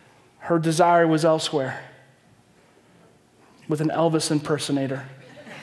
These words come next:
True story. You've heard me tell it before. I won't tell it again. But it took time, and it took me pursuing her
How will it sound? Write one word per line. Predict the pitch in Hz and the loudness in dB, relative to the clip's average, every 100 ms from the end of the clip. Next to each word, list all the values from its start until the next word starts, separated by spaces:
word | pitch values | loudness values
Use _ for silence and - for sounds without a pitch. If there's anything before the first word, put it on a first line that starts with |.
| - - - - - | -16 -16 -16 -16 -12
True | - 180 | -2 0
story. | 160 - 165 143 135 - - - - - - - - - - - | 0 0 2 2 0 -8 -18 -20 -20 -20 -20 -20 -20 -20 -20 -6
You've | 160 156 | -4 0
heard | 170 | 2
me | 160 | 2
tell | 160 156 | 2 0
it | 147 | 0
before. | 151 - 143 | -4 0 0
I | |
won't | 147 147 | 0 -2
tell | 156 151 | 0 0
it | 147 | 0
again. | 139 131 131 - - - - _ - - - - - _ _ - - _ - - - 220 | -2 -4 -6 -12 -20 -20 -20 _ -20 -20 -20 -20 -20 _ _ -20 -20 _ -20 -20 0 4
But | 269 | 4
it | 233 | 4
took | - 311 - | 4 4 2
time, | - 247 320 240 151 131 - - - - - | 0 2 4 4 2 0 -6 -16 -20 -4 4
and | 233 | 4
it | 240 | 6
took | 302 - | 4 4
me | 247 294 | 4 4
pursuing | 294 - 233 - - 277 277 269 | 4 2 0 0 0 2 4 2
her | - 247 165 135 | 2 4 4 2